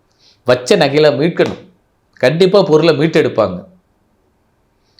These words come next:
அதே நேரத்துல சுமைகளை அதிகமாக சுகமாக தூக்குவார்கள்.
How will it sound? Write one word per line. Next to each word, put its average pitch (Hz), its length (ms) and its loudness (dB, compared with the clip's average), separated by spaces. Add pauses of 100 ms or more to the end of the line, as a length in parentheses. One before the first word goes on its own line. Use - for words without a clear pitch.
அதே 117 280 0
நேரத்துல 107 640 -4 (1300)
சுமைகளை 127 720 0
அதிகமாக 123 640 -2
சுகமாக 214 720 2
தூக்குவார்கள். 156 720 -2